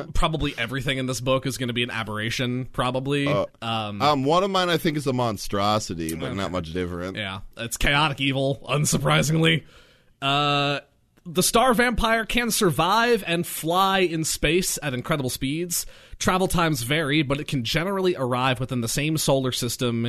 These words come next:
Speaker 2: in, uh, three D twenty hours or travel to another star, star system within three D twenty days. Um,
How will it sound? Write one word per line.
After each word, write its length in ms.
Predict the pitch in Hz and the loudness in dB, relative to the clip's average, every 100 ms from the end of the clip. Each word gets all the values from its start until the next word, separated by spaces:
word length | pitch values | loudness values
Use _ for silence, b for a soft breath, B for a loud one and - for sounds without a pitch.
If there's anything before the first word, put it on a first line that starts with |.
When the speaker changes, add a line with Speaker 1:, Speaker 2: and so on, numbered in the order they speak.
| 127 | -4
Speaker 2:
in, 340 | 120 110 107 104 - | -6 -4 -6 -8 -8
uh, 160 | 104 101 | -8 -6
three 640 | - - 143 180 208 190 | -8 -6 -4 -4 -4 -6
D 220 | 117 151 | -4 -2
twenty 440 | 165 - 147 151 143 | 0 0 0 -2 -2
hours 560 | 120 120 95 92 - - | 0 0 -2 -6 -6 -4
or 220 | 127 120 | -2 -2
travel 280 | 120 131 120 | 2 0 0
to 100 | 131 | -2
another 240 | 117 113 110 | -2 -2 -2
star, 220 | - 101 | -2 -4
star 500 | - - - - 110 | -8 -8 -4 -2 -2
system 380 | - 101 101 92 | -4 -6 -6 -8
within 260 | 95 101 | -6 -8
three 220 | 95 107 92 | -8 -8 -8
D 100 | 98 | -6
twenty 280 | 101 98 | -6 -6
days. 500 | 92 135 87 - - - b b b b b _ | -4 -4 -4 -8 -10 -12 b b b b b _
Um, 540 | 92 92 90 90 90 | -10 -8 -8 -8 -10